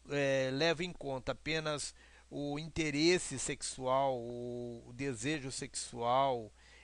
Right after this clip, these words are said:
é, isso acaba ativando somente a Kundalini a nível de chakras físicos, a, a nível de chakra básico e chakra sexual.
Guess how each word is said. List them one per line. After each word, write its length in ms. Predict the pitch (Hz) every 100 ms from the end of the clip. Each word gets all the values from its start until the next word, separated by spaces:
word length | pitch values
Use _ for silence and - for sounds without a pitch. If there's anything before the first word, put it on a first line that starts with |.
| -
é, 640 | 120 123 120 117 110 107 101 - -
isso 480 | 165 208 202 - 139
acaba 680 | 139 - 151 160 160 170 175
ativando 840 | 165 180 - 160 120 127 127 127
somente 720 | - 185 165 151 165 180 -
a 80 | 131
Kundalini 840 | - 156 151 135 123 151 185 143 131
a 60 |
nível 560 | 135 147 175 156 185 185
de 140 | 175
chakras 540 | 156 175 170 - 180 -
físicos, 680 | 180 202 139 120 107 98
a, 180 | 120 117 120 - - - - - -
a 80 | 123
nível 340 | 131 139 143
de 140 | 147 147
chakra 560 | - 143 139 - 131
básico 800 | 120 123 131 147 139 151 - 156
e 100 | 147
chakra 680 | 131 - 135 135 - 139 135 - - - -
sexual. 760 | - 143 - - 180 143 117